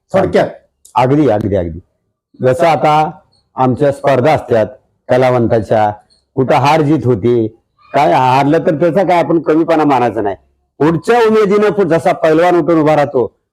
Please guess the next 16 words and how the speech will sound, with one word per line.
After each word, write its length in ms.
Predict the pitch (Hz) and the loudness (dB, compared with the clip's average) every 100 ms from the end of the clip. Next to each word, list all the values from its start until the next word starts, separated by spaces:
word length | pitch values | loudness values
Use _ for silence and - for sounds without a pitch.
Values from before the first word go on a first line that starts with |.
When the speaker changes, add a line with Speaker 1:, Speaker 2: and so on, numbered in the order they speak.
| _ | _
Speaker 2:
तसं 180 | 127 170 | -2 0
आपण 320 | 147 147 196 | 0 0 0
उठून 260 | - 156 147 | 0 0 0
उभं 120 | 135 | 2
राहायचं 260 | 143 139 143 | 0 0 -2
असतं 340 | 135 - 226 220 - _ - | -2 -2 -2 -2 -12 _ -4
आणि 240 | 113 123 117 - _ _ - | 0 0 -2 -10 _ _ -2
पूर्ण 240 | 240 254 240 - | 0 2 0 0
ताकदीनिशी 840 | 170 - 233 233 196 170 139 - _ - | -2 -2 -2 0 0 0 -2 -6 _ -2
पुन्हा 260 | 156 226 | 0 2
लढायचं 340 | 254 170 156 135 | 2 2 0 0
असतं, 260 | - 98 | -2 -8
त्यातून 680 | - _ _ 151 160 254 311 | -10 _ _ -2 0 0 0
पुन्हा 240 | 247 226 | 0 0
जिंकायचं 460 | 202 165 135 139 131 | 0 0 0 0 0
असतं. 220 | 117 - | -4 -8